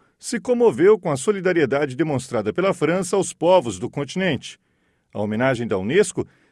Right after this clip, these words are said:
leva o nome do primeiro presidente da Côte d'Ivoire, também conhecida como Costa do Marfim, e é entregue todos os anos a pessoas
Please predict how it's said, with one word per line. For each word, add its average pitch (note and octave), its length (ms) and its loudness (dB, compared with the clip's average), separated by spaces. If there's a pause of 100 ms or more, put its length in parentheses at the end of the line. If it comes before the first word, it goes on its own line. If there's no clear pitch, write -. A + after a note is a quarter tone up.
(100)
leva A3 260 2
o - 20 2
nome G#3+ 200 0
do F#3+ 100 -2
primeiro G3+ 440 0
presidente F3+ 580 -2
da D#3 120 2
Côte F3+ 260 -2
d'Ivoire, D#3+ 440 4 (300)
também A#2+ 260 -2
conhecida D3+ 500 -2
como E3 220 -6
Costa C3 320 -2
do C3+ 60 -6
Marfim, E3+ 460 -2 (360)
e C3 100 -2
é D#3 80 0
entregue D3 480 -2
todos G3 400 2
os D3 160 -2
anos F3 280 -2
a D#3+ 80 2
pessoas F#3+ 640 2